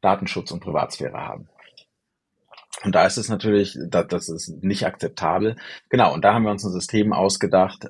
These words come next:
Äh, ich, ich könnte dich jetzt auch noch weiter damit langweilen, aber ich bin vielleicht schon sehr damit herausgefordert. Äh, aber ich hoffe, dass es dem aufmerksamen, der aufmerksamen Zuhörerin,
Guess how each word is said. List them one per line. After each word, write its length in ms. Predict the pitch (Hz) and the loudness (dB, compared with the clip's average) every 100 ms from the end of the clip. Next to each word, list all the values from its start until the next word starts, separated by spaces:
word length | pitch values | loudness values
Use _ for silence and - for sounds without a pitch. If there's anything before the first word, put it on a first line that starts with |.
| - | -6
Äh, 300 | 85 82 - | -2 -2 -4
ich, 200 | - - | -6 -10
ich 140 | - | -8
könnte 220 | 95 82 | -8 -6
dich 80 | 78 | -4
jetzt 160 | 85 80 | -4 -4
auch 80 | |
noch 160 | 82 76 | -6 0
weiter 320 | 76 107 131 | 2 2 2
damit 260 | 120 113 104 | 0 0 0
langweilen, 440 | 107 120 120 123 | 0 2 0 0
aber 140 | 87 80 | -2 -6
ich 180 | - - | -12 -18
bin 300 | 90 92 - | -14 -14 -8
vielleicht 220 | - 78 | -6 -6
schon 240 | - 80 90 - - - - | -6 -8 -8 -14 -14 -14 -4
sehr 180 | 87 | 0
damit 240 | 85 85 87 | 0 0 0
herausgefordert. 800 | 92 85 98 92 - 92 92 90 | 2 4 2 -4 0 4 4 2
Äh, 220 | 85 - | -4 -2
aber 140 | 85 95 | -2 2
ich 100 | 135 | 2
hoffe, 180 | 131 | 2
dass 200 | 123 101 | 2 0
es 100 | 104 | 0
dem 560 | 95 95 98 - 95 95 | -6 -6 -6 -4 -2 -2
aufmerksamen, 640 | - 104 110 95 - 92 | 0 -2 -2 -2 -2 0
der 160 | 95 95 | 2 4
aufmerksamen 580 | 131 127 110 - 101 101 | 2 2 0 2 0 0
Zuhörerin, 720 | - 107 104 95 90 113 | 0 4 6 6 4 2